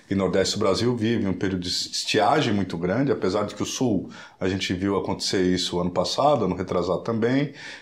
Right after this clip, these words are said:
é, e também a questão da, da contaminação, né? É, em que ponto está hoje a questão hídrica brasileira?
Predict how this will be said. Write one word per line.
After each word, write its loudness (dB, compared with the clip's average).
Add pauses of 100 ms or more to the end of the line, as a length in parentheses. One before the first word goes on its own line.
é, 2
e 0
também 2
a 0
questão 0
da, 2
da 2
contaminação, 0
né? 0 (380)
É, 2
em 4
que 0
ponto 0
está 2
hoje 2
a 0
questão 0
hídrica 2
brasileira? -2